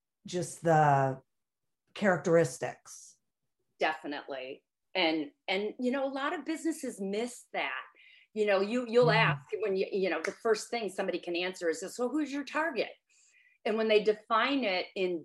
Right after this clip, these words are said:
Speaker 2: you know, demographic, age-related, you know, terms, oh my goodness, there's so much that they're missing. Because again, you know, when you're out there, you, again,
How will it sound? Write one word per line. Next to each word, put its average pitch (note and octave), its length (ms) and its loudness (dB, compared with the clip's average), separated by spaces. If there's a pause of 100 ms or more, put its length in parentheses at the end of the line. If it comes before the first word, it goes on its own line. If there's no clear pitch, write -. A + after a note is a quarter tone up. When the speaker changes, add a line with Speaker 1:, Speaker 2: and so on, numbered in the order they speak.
Speaker 2:
you F#3+ 140 -2
know, D#3+ 260 -2
demographic, F3 720 0 (160)
age-related, F3 1040 0 (480)
you G3 120 -4
know, F#3 140 0
terms, F#3+ 920 -2
oh A#3 220 4
my F3+ 140 0
goodness, F3 340 0
there's E3+ 220 -6
so A3 420 0
much G#3 240 -4
that F#3+ 160 -8
they're E3+ 160 -4
missing. F3 600 -4 (420)
Because F#3 880 0 (160)
again, F3 640 2 (300)
you A#3+ 100 0
know, A3 120 2
when G#3+ 140 0
you're A3 220 2
out G3+ 340 0
there, E3 440 0 (220)
you, G#3+ 160 -6 (180)
again, F#3+ 280 0